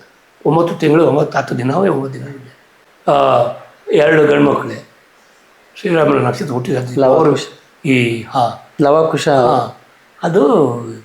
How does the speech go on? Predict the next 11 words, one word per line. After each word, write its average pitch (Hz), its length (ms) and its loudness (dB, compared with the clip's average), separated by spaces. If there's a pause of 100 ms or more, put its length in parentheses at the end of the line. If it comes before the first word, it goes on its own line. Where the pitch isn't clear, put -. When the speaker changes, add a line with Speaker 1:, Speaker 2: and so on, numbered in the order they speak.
Speaker 1:
ಕೆಲವು 190 180 2
ನಂಬಿಕೆ 170 320 2
ಬರೋದಿಲ್ಲ. 151 540 2 (320)
ಆ 175 140 2
ನಕ್ಷತ್ರಗಳು 165 760 2
ಇದು 165 120 0
ತೋರಿಸುತ್ತೆ. - 580 0 (520)
ಆ 143 60 2
ನಕ್ಷತ್ರ 139 340 0
ಯಾರ್ಯಾರು 135 300 2
ಹುಟ್ಟಿದ್ದಾರೆ, 123 580 -2